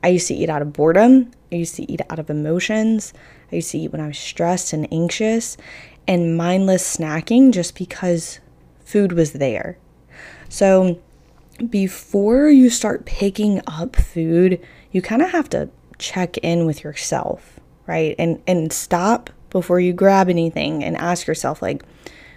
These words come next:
are you truly hungry? Or are you bored? Are you just eating this because it's here? Are you emotional right now?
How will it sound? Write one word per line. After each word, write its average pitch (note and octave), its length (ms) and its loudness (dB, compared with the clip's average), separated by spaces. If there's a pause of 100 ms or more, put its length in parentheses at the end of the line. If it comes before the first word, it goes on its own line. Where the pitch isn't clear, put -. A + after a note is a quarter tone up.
(280)
are F3 140 0
you F3+ 160 0
truly F3 440 -2
hungry? D3+ 580 -6 (680)
Or E3+ 220 -4
are D#3 140 -4
you E3+ 160 -4
bored? G3 640 0 (200)
Are E3 60 -8
you D#3 160 -8
just G3+ 300 -6
eating D4+ 580 2
this B3 300 -4
because G#3+ 340 -8
it's - 320 -16
here? G3 560 4 (1500)
Are F3 160 2
you E3+ 320 2
emotional F3+ 800 0
right E3+ 220 0
now? F3 520 2